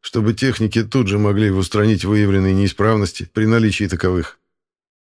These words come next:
Гирша я потерял полностью. Он оккупировал главную компьютерную систему станции, копаясь в архивах и периодически с восторженными криками выбегая оттуда с бригадой помощников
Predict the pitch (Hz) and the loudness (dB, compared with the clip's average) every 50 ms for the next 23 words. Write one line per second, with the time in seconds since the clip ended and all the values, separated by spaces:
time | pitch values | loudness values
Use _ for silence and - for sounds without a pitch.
0 | _ _ - - 85 92 120 135 113 - - 107 98 101 98 - 90 - - 87 | _ _ -10 -6 -4 -2 0 0 0 0 0 0 2 0 0 -2 -4 -4 -2 0
1 | 85 90 90 82 - - 90 87 85 80 73 - - - - - _ _ _ _ | 0 0 0 -2 -2 -2 -2 0 0 -2 -2 -4 -8 -12 -14 -16 _ _ _ _
2 | _ _ _ - - 82 82 87 85 - 101 90 - 131 135 123 123 120 117 107 | _ _ _ -6 -4 -2 -2 -2 -2 -2 -4 -4 0 0 0 2 2 2 2 2
3 | 104 110 113 110 110 110 104 - 107 101 - 110 113 101 104 95 101 104 95 - | 2 2 2 2 2 0 0 2 0 0 2 0 0 0 0 0 0 0 0 -2
4 | 104 90 - 107 98 98 92 - - 123 120 110 - - 98 90 - _ _ _ | -4 -6 -4 -2 -2 -2 -2 -2 -2 -2 -2 -2 -4 -6 -10 -12 -12 _ _ _
5 | _ _ - 95 87 85 110 107 107 104 - - 95 98 98 - - 131 131 123 | _ _ -4 -4 -2 0 2 2 2 2 0 -2 -2 -2 -2 -2 -2 0 0 0
6 | 104 - - 95 - - 107 98 98 98 107 117 139 - - 117 - - - 92 | 0 0 -2 -4 -2 -2 0 2 2 2 2 0 -2 -4 -6 -6 -6 -6 -8 -8
7 | - - 92 98 90 - - 139 143 117 117 117 113 110 110 104 - 117 123 107 | -6 -4 -4 -4 -4 -2 -2 -2 0 0 0 2 2 2 0 0 0 0 0 0
8 | - 104 101 101 98 101 92 92 101 90 104 127 123 110 104 - - 101 98 92 | 0 -2 -2 0 0 0 0 0 0 2 2 2 2 0 -2 -4 -4 -4 -4 -2
9 | 95 90 95 101 95 104 101 95 95 78 95 92 101 113 104 - - 90 - 87 | -2 0 0 2 2 2 2 2 0 0 0 0 2 0 0 0 -4 -6 -6 -8
10 | 82 - | -10 -12